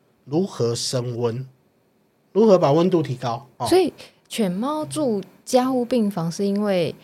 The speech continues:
Speaker 2: 失温吗？就是
Speaker 1: 其实他们住加护病房的原因有很多欸，
Speaker 2: 嗯。
Speaker 1: 包含说第一个体温调控出现问题。
Speaker 2: 哦。
Speaker 1: 他们用自身的能力没有办法把体温维持在正常的范围之内。
Speaker 2: 嗯哼。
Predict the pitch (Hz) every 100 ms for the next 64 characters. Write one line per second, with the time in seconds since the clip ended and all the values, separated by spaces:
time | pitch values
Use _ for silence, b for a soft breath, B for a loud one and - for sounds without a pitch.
0 | b - - 208 196 196 190 180 185 156
1 | 151 160 190 190 180 165 247 175 190 -
2 | - 254 220 170 214 190 - 190 190 180
3 | 180 160 117 117 117 123 131 127 117 117
4 | 95 - 104 - - 208 185 135 131 123
5 | 110 123 - 120 127 131 127 117 - 113
6 | 120 131 117 110 - 127 104 - 120 117
7 | 113 110 107 98 - - - 175 180 196
8 | 190 185 180 170 - 151 143 - - _
9 | _ _ - 170 151 131 175 147 131 143
10 | 139 123 117 117 131 120 127 117 135 120
11 | 113 107 113 - 107 101 113 113 123 113
12 | 110 110 104 113 - 113 - 98 101 -
13 | 104 95 87 95 95 101 185 170 175